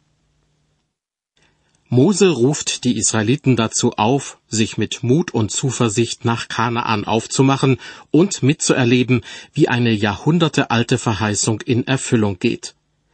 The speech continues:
Bereits dem Stammvater Abraham hatte Gott versprochen: „Ich will dir und deinem Geschlecht nach dir das Land geben, darin du ein Fremdling bist. Das ganze Land Kanaan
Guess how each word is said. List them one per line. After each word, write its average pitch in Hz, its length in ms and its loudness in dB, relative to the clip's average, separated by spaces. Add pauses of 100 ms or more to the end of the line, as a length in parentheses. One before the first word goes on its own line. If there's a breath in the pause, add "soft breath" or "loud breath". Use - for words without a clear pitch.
(420 loud breath)
Bereits 139 420 0
dem 156 160 2
Stammvater 139 680 0
Abraham 104 720 -2
hatte 104 320 0
Gott 139 260 -4
versprochen: 123 720 -2 (380 soft breath)
„Ich - 240 -4
will 104 160 2
dir 156 340 0
und 110 160 -2
deinem 104 280 0
Geschlecht - 520 -2
nach 123 300 0
dir 127 320 0 (300 loud breath)
das 127 260 -2
Land 120 280 -2
geben, 117 380 2 (220 loud breath)
darin 110 340 0
du 127 100 2
ein 127 160 0
Fremdling 123 680 -2
bist. - 340 -6 (320 soft breath)
Das 110 180 -4
ganze 165 300 0
Land 135 300 -2
Kanaan 104 680 -2